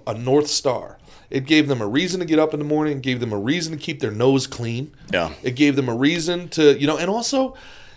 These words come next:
Speaker 1: like, after a while, do you really wanna be out at the bar till two o'clock in the morning?
Speaker 2: I
Speaker 1: You know what I'm
Speaker 2: never,
Speaker 1: saying? <laughs> Like
Speaker 2: I never wanted that. But I, you know, to your point, a, a, a practical way to think about that, not just like, well, it's a good thing to have guardrails, it's a good thing to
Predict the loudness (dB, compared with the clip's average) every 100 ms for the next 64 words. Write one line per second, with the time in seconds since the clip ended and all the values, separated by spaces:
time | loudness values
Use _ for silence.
0 | -20 -8 -6 -4 -4 -4 -2 -2 -2 -4
1 | -6 -6 -8 -10 -8 -6 -4 -4 -6 -8
2 | -6 -6 -6 -6 -2 -2 -2 -2 -4 -2
3 | -2 -2 -4 -4 -4 -4 -6 0 2 4
4 | 4 4 4 4 2 0 -2 -4 -2 2
5 | 4 4 4 4 4 4 2 0 -2 -2
6 | 0 0 0 0 2 0 -2 0 -2 -2
7 | -2 -2 -2 -2 -2 -2 -4 -20 -20 -4
8 | -2 -2 -4 -18 -20 -20 -8 -2 -2 0
9 | -2 0 4 4 4 0 0 2 0 0
10 | -4 -4 -4 -4 -4 -2 -2 0 -2 -2
11 | -2 -4 -2 -2 0 0 0 -4 -2 -2
12 | 0 -2 -2 -2 -6 -6 -4 -2 -4 -4
13 | -4 -2 -4 -6 -6 -8 -8 -6 -6 -6
14 | -6 -6